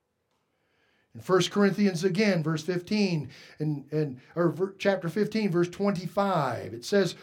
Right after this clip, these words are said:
"For he must reign till he has put all enemies under his feet. And the last enemy that will be destroyed is death, for he has put all things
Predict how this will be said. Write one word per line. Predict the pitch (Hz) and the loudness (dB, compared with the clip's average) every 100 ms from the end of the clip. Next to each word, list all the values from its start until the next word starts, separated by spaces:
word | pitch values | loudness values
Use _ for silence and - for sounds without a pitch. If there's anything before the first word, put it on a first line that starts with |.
| - | -6
"For | 185 180 | 0 0
he | 175 247 220 | 4 4 6
must | 190 233 330 269 - | 4 4 4 2 -2
reign | 170 160 143 113 76 71 - _ _ _ _ _ _ _ _ _ - - | 0 0 0 -4 -12 -20 -20 _ _ _ _ _ _ _ _ _ -20 0
till | 220 208 | 6 6
he | 196 | 8
has | 190 | 6
put | 170 208 202 - | 4 0 0 2
all | 233 294 285 277 | 6 8 8 8
enemies | 233 220 208 202 196 - - - _ - | 6 6 6 6 4 -2 -16 -20 _ 2
under | 208 202 180 | 4 6 4
his | 160 165 | 4 2
feet. | - 170 127 - - - _ _ _ _ - - | -2 -8 -8 -10 -20 -20 _ _ _ _ -20 -4
And | 180 190 | 0 4
the | 190 | 4
last | 202 277 285 247 - | 6 6 4 2 0
enemy | 226 220 208 | 0 4 4
that | 196 196 | 4 6
will | 196 180 | 6 6
be | 190 | 4
destroyed | 180 175 208 190 185 | 0 -2 -2 0 2
is | 170 143 | 0 -2
death, | 170 170 113 - _ _ - - | 0 0 -2 -10 _ _ -20 -8
for | - 202 | 6 6
he | 165 185 | 8 4
has | 170 | 2
put | - 190 180 | 0 -2 -2
all | - 208 233 240 240 226 - - | 2 4 4 6 8 6 2 -18
things | - 214 208 208 208 202 | -4 2 4 4 4 2